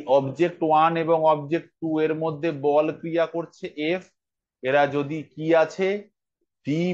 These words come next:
পরিমাণ দূরত্বে রয়েছে, তাহলে ফোর্স সমান এফ ওয়ান সমান এফ টু সমান এই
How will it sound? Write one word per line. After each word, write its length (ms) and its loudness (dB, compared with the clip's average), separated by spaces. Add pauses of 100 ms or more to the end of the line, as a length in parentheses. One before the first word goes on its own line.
(120)
পরিমাণ 440 2 (160)
দূরত্বে 520 0 (120)
রয়েছে, 480 -4 (840)
তাহলে 380 2 (500)
ফোর্স 340 2 (120)
সমান 380 2 (420)
এফ 200 -4 (100)
ওয়ান 220 2 (180)
সমান 320 2 (500)
এফ 80 -6 (160)
টু 100 -2 (200)
সমান 360 0 (1120)
এই 100 2